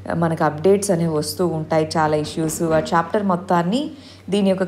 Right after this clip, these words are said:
కంటెక్స్ట్‌లో revision చేసుకోవాలి అని. So ఇప్పుడు ఈ కంటెక్స్ట్‌లో ఇదంతా కూడా మీరు revision చేసి పెట్టుకోవాలి. ఇది దానికి సంబంధించిన background. ఇప్పుడు చూడండి, యూపీలో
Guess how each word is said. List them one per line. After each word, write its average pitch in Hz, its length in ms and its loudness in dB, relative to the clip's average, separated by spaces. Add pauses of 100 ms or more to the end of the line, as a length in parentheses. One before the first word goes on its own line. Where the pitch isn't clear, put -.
కంటెక్స్ట్‌లో 202 440 2 (100)
revision 170 380 0
చేసుకోవాలి 180 580 2
అని. 139 120 -6 (540)
So 277 100 4 (140)
ఇప్పుడు 247 240 0 (440)
ఈ - 0 - (160)
కంటెక్స్ట్‌లో 180 560 0
ఇదంతా 170 400 2
కూడా 262 160 4
మీరు 208 180 -2
revision 156 360 -2
చేసి 156 240 -2
పెట్టుకోవాలి. 165 500 0 (460)
ఇది 285 180 2
దానికి 170 320 2
సంబంధించిన 156 420 -2 (120)
background. 170 480 2
ఇప్పుడు 254 220 -2
చూడండి, 262 320 0 (440)
యూపీలో 262 360 4